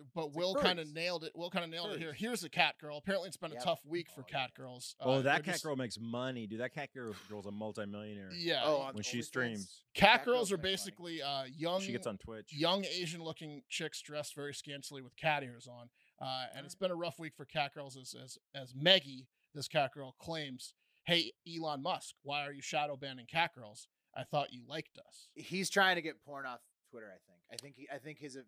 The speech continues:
Speaker 2: end game is to eventually get porn off Twitter.
Speaker 1: Will was, seems like Will knew a lot about cat girls before this story because cat girl Maggie here, who has a lot of followers, posted that claiming, you know, that cat girls are getting shadow banned. And I don't think it's because of, uh,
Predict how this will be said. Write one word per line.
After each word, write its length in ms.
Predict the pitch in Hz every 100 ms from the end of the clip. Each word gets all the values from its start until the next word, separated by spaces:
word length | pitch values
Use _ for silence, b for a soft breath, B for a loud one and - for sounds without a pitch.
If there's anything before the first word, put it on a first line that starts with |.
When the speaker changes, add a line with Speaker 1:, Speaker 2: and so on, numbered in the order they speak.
| _
Speaker 2:
end 200 | 135 135
game 240 | 127 123 117
is 100 | 110
to 120 | 117
eventually 340 | 104 107 -
get 140 | 98 -
porn 160 | - 95
off 100 | 85 _
Twitter. 160 | 85 139
Speaker 1:
Will 540 | 139 196 220 226 208 -
was, 260 | 156 - - _ _ _ _ _ _ _ _ -
seems 320 | - 208 196
like 180 | 214 170
Will 180 | 190
knew 140 | 185 196
a 20 |
lot 240 | 156 175
about 220 | 202 202 -
cat 240 | 214 190
girls 240 | 170 147
before 320 | 143 151 156 143
this 140 | 135
story 260 | - 147 139
because 480 | 123 156 139 - -
cat 240 | 196 208
girl 200 | 214 202
Maggie 320 | 180 208 175
here, 240 | 160 156 147
who 80 | 151
has 100 | 143
a 60 |
lot 220 | 143 170
of 80 | 175
followers, 340 | 170 160 147 139
posted 460 | - 160 - 139 - b b -
that 220 | 151 -
claiming, 480 | 170 156 156 147 139
you 140 | 143
know, 80 | 143
that 140 | 135 127
cat 200 | 160 156
girls 220 | 160 143
are 60 |
getting 180 | 135 139
shadow 260 | 131 147 156
banned. 180 | 160 151
And 100 | 170
I 40 |
don't 160 | 247 -
think 160 | 233
it's 140 | 214 -
because 360 | 170 185 170
of, 140 | 160 139
uh, 240 | 135 127